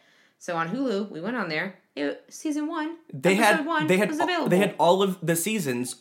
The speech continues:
Speaker 2: on Hulu.
Speaker 1: We're like, "Oh, great, it's available now. Let's start watching it." So we watched, like, three episodes, and then we, like, had to go to bed or do whatever we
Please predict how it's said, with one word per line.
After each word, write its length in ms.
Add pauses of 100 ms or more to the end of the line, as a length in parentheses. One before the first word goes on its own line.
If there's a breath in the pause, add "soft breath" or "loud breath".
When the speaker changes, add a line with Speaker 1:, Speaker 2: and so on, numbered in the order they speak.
Speaker 2:
on 420
Hulu. 480
Speaker 1:
We're 80
like, 200
"Oh, 260
great, 180 (140)
it's 180
available 420
now. 220
Let's 140
start 220
watching 420
it." 140
So 100
we 60
watched, 240
like, 120
three 440
episodes, 600
and 80
then 100
we, 120
like, 180
had 140
to 60
go 100
to 60
bed 280
or 140
do 220
whatever 300
we 280